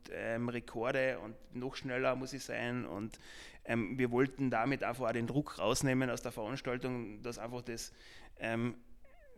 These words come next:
das, das, das, das Riden quasi im Vordergrund steht und,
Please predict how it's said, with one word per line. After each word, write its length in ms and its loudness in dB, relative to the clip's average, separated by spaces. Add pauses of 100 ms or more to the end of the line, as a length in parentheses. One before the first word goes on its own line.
(380)
das, 260 0 (480)
das, 240 -4 (140)
das, 180 -8 (180)
das 260 -6
Riden 360 10
quasi 320 8
im 80 6
Vordergrund 500 8
steht 300 2
und, 180 -2